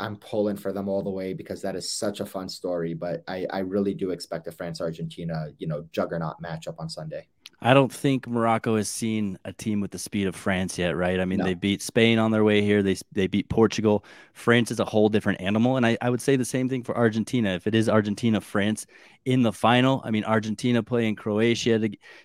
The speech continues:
Speaker 2: to get to the final, not exactly a fast team at all. And, uh, who, who'd they play in that first round?
Speaker 1: Argentina?
Speaker 2: Yeah.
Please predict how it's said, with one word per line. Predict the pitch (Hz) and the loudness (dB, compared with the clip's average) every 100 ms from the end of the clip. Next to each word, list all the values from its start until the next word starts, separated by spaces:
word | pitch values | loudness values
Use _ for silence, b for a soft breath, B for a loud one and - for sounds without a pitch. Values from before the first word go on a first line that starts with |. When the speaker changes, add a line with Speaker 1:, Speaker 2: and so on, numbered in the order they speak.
| - | 2
Speaker 2:
to | 120 | 8
get | 120 117 | 8 8
to | 123 | 6
the | 117 | 6
final, | 107 110 113 113 | 8 6 6 6
not | 107 117 | 6 4
exactly | 107 110 117 110 117 | 4 6 6 6 4
a | 104 | 4
fast | - 113 107 - | 6 6 4 0
team | 117 110 | 0 2
at | |
all. | 101 110 117 | 4 6 6
And, | 104 101 98 98 | 4 2 0 0
uh, | 95 92 90 | -2 0 -2
who, | 98 139 | -4 -6
who'd | 127 151 | -4 -2
they | 151 | -2
play | 151 147 | -2 -4
in | 147 | -4
that | 139 131 | -6 -6
first | 147 131 | -8 -6
round? | 143 135 135 - _ _ _ _ _ _ | -6 -6 -8 -12 _ _ _ _ _ _
Speaker 1:
Argentina? | 113 110 113 107 135 175 170 - | 0 0 -2 0 4 4 2 -6
Speaker 2:
Yeah. | - 101 80 | 0 0 0